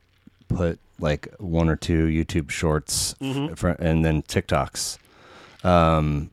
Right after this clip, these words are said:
Speaker 1: and, uh, those have to be done from your phone. You can't
Speaker 2: Oh, really?
Speaker 1: Yeah, so,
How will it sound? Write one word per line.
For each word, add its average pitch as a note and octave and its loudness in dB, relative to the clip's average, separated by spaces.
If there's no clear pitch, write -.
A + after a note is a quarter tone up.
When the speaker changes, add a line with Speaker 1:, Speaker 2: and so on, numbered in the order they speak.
Speaker 1:
and, D#2+ 0
uh, D2+ -2
those F2 0
have F#2 2
to F2+ -4
be F#2 0
done E2 -2
from F2+ -2
your E2+ 0
phone. E2 0
You D#2+ -4
can't F2+ -2
Speaker 2:
Oh, B2+ -2
really? A2 -2
Speaker 1:
Yeah, F#2 4
so, E2+ 4